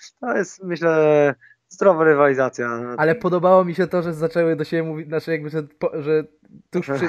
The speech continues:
Speaker 2: tuż przy
Speaker 1: <laughs>
Speaker 2: kamerze zaczęły sobie cisnąć po polsku. Co prawda to
Speaker 1: Tak.
Speaker 2: ciśnięcie też było takie dość spokojne, ale to było
Speaker 1: No.
Speaker 2: tak,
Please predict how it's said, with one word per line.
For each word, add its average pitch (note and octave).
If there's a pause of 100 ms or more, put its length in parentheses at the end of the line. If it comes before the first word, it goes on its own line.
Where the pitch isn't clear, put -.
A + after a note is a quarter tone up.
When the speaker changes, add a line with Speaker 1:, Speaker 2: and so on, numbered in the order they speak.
Speaker 2:
tuż G#3
przy E3+
Speaker 1:
<laughs> F#3+
Speaker 2:
kamerze F3+
zaczęły F3
sobie E3
cisnąć E3
po D#3+
polsku. C#3+
Co E3
prawda F#3 (260)
to F3+
Speaker 1:
Tak. C3+
Speaker 2:
ciśnięcie G#3
też F#3
było F3+
takie F3+
dość F3
spokojne, G3
ale F3 (360)
to F3+
było F#3
Speaker 1:
No. E3+
Speaker 2:
tak, G3+